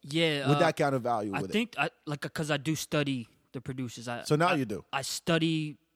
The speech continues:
Speaker 1: I know what they use. Like, I can just hear a beat and know who it is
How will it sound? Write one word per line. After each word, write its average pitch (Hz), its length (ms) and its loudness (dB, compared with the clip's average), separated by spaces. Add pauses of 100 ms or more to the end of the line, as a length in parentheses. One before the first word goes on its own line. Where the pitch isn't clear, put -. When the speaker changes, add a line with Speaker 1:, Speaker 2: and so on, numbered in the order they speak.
(220)
Speaker 1:
I 135 100 -4
know 151 160 4
what 135 300 -2
they 117 80 -10
use. 170 800 4
Like, 135 160 -4
I 151 80 2
can 190 120 -2
just 151 160 -2
hear 170 280 0
a 139 40 0
beat 135 260 -2
and 127 100 -12
know 127 100 -8
who 127 200 -6
it 120 100 -8
is 113 280 -8